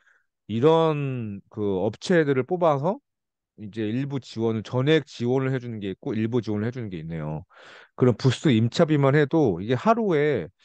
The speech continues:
어, 얼마씩 이렇게 정해져 있어요. 그러니까 코엑스 같은 경우에는 이 평수에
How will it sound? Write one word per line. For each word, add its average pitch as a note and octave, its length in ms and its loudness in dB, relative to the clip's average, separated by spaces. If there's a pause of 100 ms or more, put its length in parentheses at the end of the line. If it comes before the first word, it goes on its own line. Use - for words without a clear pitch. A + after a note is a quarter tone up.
(340)
어, F2 540 -4
얼마씩 C#3 500 -2
이렇게 A2 100 -14
정해져 A2+ 340 -6
있어요. D#2+ 460 -6 (140)
그러니까 - 220 -8
코엑스 G#3+ 320 6
같은 F3+ 240 4
경우에는 B2 840 2 (360)
이 A#2 80 -4
평수에 G3 400 4